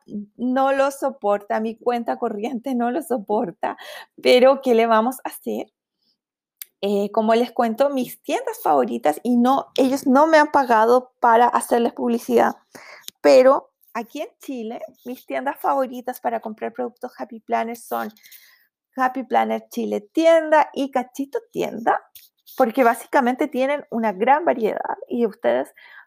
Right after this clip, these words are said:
si, si ven que hay algo que les gusta,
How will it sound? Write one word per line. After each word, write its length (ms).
si, 420
si 380
ven 220
que 160
hay 220
algo 240
que 160
les 120
gusta, 680